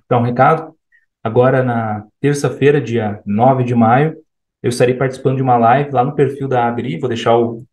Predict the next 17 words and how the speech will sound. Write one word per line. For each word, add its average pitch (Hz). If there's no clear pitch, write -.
perfil 123
dela 113
aqui, 151
vou 147
deixar 110
o 113
link 139
do 123
perfil 117
dela 117
aqui 120
na 117
descrição, 113
ah, 104
desse 107
vídeo 117
também. 123